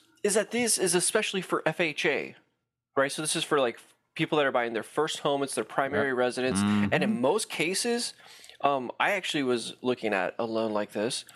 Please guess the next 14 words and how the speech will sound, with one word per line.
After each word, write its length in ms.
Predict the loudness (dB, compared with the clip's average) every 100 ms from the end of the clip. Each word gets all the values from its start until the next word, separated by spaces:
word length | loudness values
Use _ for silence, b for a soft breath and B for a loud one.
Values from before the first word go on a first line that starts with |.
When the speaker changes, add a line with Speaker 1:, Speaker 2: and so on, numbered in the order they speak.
| B
Speaker 2:
Yep. 220 | -4 -4 -6
Speaker 1:
You 80 | -2
know, 80 | 0
you 140 | 2
only 100 | 0
have 80 | 0
to 80 | -4
put, 160 | -2
like, 220 | -2 -4 -8
three 200 | -6 -2
percent 340 | -2 0 0
down, 400 | 0 -2 -2 -6 -12 _ _ -8
Speaker 2:
Mm. 420 | -6 -4 -4 0
Speaker 1:
right? 300 | 0 0 -2